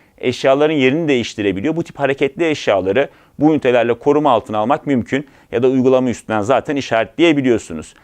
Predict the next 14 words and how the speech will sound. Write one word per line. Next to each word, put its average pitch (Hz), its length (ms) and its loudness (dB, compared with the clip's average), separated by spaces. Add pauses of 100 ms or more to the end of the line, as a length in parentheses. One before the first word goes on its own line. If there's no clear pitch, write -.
(220)
Eğer 139 200 2
"Ben 143 220 0
bu 202 120 2
ünitelerden 135 500 0
ekstra 143 360 0
satın 120 240 -8
almak 107 260 -2
istiyorum." 104 380 -6
diyorsanız 95 520 -6
da 151 60 -2
yine 135 200 -2
mağazasından 131 600 -2
ulaşılabilir 107 720 -2
durumda. 87 420 -10